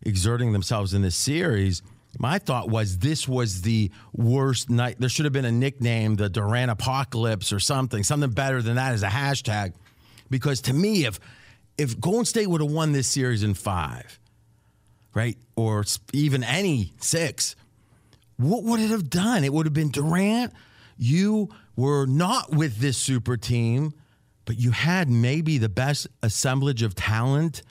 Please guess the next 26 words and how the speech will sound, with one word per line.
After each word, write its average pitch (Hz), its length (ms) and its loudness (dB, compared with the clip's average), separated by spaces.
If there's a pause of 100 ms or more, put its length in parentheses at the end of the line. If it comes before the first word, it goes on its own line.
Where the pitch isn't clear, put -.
(460)
ever." 175 540 0
I - 300 -12
mean, 151 160 2
like, 147 160 0
if 127 80 0
you 143 180 2
look 226 220 0
at 208 160 0 (720)
that, 165 340 -2 (600)
uh, - 440 -8 (140)
O 175 120 2
K 165 220 2
C 131 220 2
team 95 340 -4 (420)
and 139 180 0
you 139 80 2
say 127 500 0
at 143 260 -4
their 143 240 -2
peak, - 720 -2 (960)
all 101 60 0
right, 143 320 -2
Russell 139 380 0
Westbrook, 135 580 -2 (300)
Durant 131 460 0
himself, 127 800 -2